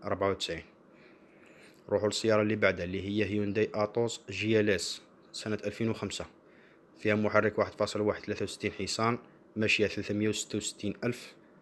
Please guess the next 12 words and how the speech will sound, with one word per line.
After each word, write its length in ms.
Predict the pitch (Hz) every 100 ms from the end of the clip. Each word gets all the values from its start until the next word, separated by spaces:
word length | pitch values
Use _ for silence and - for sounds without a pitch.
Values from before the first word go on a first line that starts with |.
| -
السيارة 340 | - - 110 104
هذه 100 | 101
نظيفة 380 | 101 101 104 98
ما 80 | 95
فيهاش 300 | 92 98 -
صبيغة. 480 | 98 95 107 123 123 - - - - -
السعر 300 | - 107 101
تاعها 320 | - 107 107
ثمانين 380 | 110 107 104 104
مليون 240 | 101 113
قابل 320 | 110 104 101
للتفاوض، 480 | 101 - 98 90 80